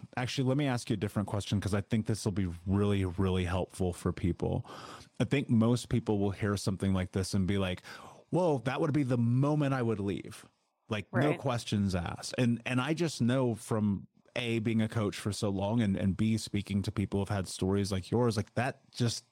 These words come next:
Speaker 1: sometimes is not the case. What, how do you,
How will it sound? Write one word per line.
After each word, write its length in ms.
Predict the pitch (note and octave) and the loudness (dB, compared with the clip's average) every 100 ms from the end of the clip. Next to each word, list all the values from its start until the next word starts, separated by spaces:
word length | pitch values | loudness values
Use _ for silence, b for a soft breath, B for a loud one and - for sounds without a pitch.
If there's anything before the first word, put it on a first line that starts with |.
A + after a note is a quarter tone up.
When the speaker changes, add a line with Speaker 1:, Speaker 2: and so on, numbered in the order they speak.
| - | -12
Speaker 1:
sometimes 560 | - A#2 A2+ A#2 F#2+ - | -2 0 2 2 0 -2
is 200 | A2+ G2+ | 0 2
not 220 | G#2+ G2+ | 0 0
the 80 | F2+ | -4
case. 720 | - - B2 A2 - - - - B B B B B _ _ - | -4 0 2 2 -2 -6 -8 -10 B B B B B _ _ -4
What, 420 | G#2+ G#2+ C#3 F#3 - | 2 4 4 2 0
how 240 | A#2+ C#3+ | 0 2
do 60 | F3+ | 2
you, 360 | F3 D#3+ A#2+ | 4 2 2